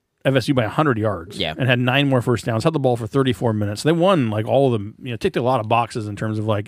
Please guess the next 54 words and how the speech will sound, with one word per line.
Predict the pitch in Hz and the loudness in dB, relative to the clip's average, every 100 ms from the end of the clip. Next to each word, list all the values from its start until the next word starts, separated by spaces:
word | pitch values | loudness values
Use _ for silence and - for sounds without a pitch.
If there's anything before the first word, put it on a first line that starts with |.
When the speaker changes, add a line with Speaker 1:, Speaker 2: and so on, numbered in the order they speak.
| 123 | -4
Speaker 1:
did | 127 127 | -2 -2
you | 120 | 0
dominate | 120 110 113 107 98 | 0 0 -2 -2 -6
a | |
game? | 95 110 98 95 - - - | -6 -6 -6 -10 -16 -20 -4
Happened | - 139 | -2 0
to | |
lose, | 113 117 170 117 127 - _ _ _ _ - | 2 4 6 4 2 -4 _ _ _ _ -2
you | 143 | 2
know, | 151 | 4
that's | 170 | 4
because | 147 170 | 4 0
the | 135 | 2
scoop | - 175 220 | 2 2 2
and | 147 | 0
score, | - 110 95 117 - - - - _ _ - | -2 -2 -2 -2 -6 -20 -20 -20 _ _ 0
um, | 123 123 120 117 117 117 - | 4 4 4 4 2 0 0
you | 131 | 0
know, | 120 107 127 | 2 0 0
you | 127 | -2
know, | |
to | 113 | -2
tie | - 131 147 | -2 2 2
at | |
the | 120 | 4
end | 117 | 2
of | |
the | 107 | 0
third | 131 110 | 0 -2
quarter | - 151 117 | 2 2 4
was | 110 123 | 2 4
really | 190 | 4
the | 127 | 4
only | 117 | 2
reason, | 98 147 117 110 | 4 2 2 -2
'cause, | 113 | 0
like, | 113 113 | 0 -2
you | 117 | -2
know, | 107 | -2
neither | 110 165 170 | 2 2 2
team | 110 - 160 | 0 0 0
did | 143 117 | 2 2
anything | 165 165 123 | 2 4 2
offensively | 101 156 151 110 | 2 2 2 0
after | 113 123 113 | 0 0 0
that | 104 - | 0 -2
until | 113 113 123 | -6 -2 0
overtime. | 165 180 110 92 | 2 2 -2 -6
So | - | 0
no | 131 165 | 4 4
Speaker 2:
Yeah. | |
Speaker 1:
scoop | - 220 | 2 -4
and | 202 | -4
score, | - 120 107 | 0 2 2